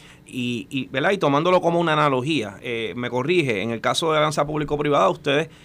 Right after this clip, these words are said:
se, son el administrador, ¿verdad? Del, del contrato, eh, que yo lo, yo lo comparo como el administrador quizás de un con-, de un contrato de alguien, de un edificio, por decir algo.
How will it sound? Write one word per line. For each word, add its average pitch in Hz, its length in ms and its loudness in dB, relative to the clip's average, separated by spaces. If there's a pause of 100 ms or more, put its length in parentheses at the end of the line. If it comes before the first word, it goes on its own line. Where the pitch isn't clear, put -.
(120)
se, 131 320 0
son 135 220 0
el 147 80 4
administrador, 143 720 2
¿verdad? 151 280 4
Del, 139 220 2
del 123 180 -4
contrato, 127 640 2 (300)
eh, 107 220 -2
que 120 100 0
yo 123 80 2
lo, 147 220 2
yo 143 100 6
lo 151 100 6
comparo 160 500 6
como 147 220 2
el 139 60 6
administrador 131 600 2
quizás 160 340 0
de 160 80 2
un 151 160 0
con-, 147 240 -2
de 139 60 2
un 147 120 2
contrato 160 640 2
de 143 120 6
alguien, 151 320 2
de 147 80 2
un 160 100 0
edificio, 170 420 0
por 139 140 2
decir 160 260 0
algo. 139 300 2